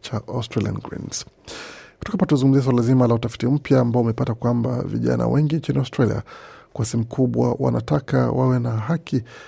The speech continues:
ya kuwa katika mazingira yenye afya nzuri, yakiwekwa katika sheria, haswa kuacha kwamba wakati vigezo vinaendelea kuwepo na iwe, i-, sawa ilivyo katika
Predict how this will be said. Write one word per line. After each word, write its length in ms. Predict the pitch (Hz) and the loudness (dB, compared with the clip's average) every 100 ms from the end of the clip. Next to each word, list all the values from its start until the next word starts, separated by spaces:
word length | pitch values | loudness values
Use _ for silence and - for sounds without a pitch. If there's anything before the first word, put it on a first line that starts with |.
| - - | -16 -2
ya 100 | 127 | -2
kuwa 200 | 120 123 | 2 2
katika 560 | 120 117 - 120 113 - | 2 -2 -2 0 0 -2
mazingira 800 | - 120 110 117 117 123 113 107 127 | -2 0 0 -2 -2 0 0 -2 -4
yenye 220 | 120 113 | -4 -2
afya 300 | 117 117 120 | -4 -4 -4
nzuri, 440 | 117 120 143 131 - - - - _ | -2 0 2 2 -2 -14 -20 -20 _
yakiwekwa 460 | 127 123 143 139 127 | 0 2 2 2 0
katika 340 | 127 113 127 | -2 -2 -2
sheria, 460 | 113 127 131 147 101 - _ _ - | 0 2 4 4 2 -4 _ _ -8
haswa 400 | 113 - 139 151 - _ _ _ | -6 -2 0 0 -2 _ _ _
kuacha 200 | 120 113 | -8 -2
kwamba 320 | 131 120 117 | 0 2 0
wakati 380 | 117 113 117 117 | -2 -4 -4 -4
vigezo 420 | 117 123 143 117 | -4 2 2 2
vinaendelea 380 | 117 117 117 120 | -2 -2 -4 -4
kuwepo 420 | 120 127 120 113 - - - - - | -2 -2 -2 -6 -6 -18 -20 -18 -2
na 280 | 117 117 113 - | 0 0 -2 2
iwe, 400 | 135 120 113 110 - _ _ | 2 4 0 -6 -12 _ _
i-, 240 | - - | -4 -4
sawa 240 | - 131 120 | -2 0 2
ilivyo 320 | 127 120 117 | 2 0 -4
katika 520 | - - 117 117 107 | -4 -6 -4 -2 -2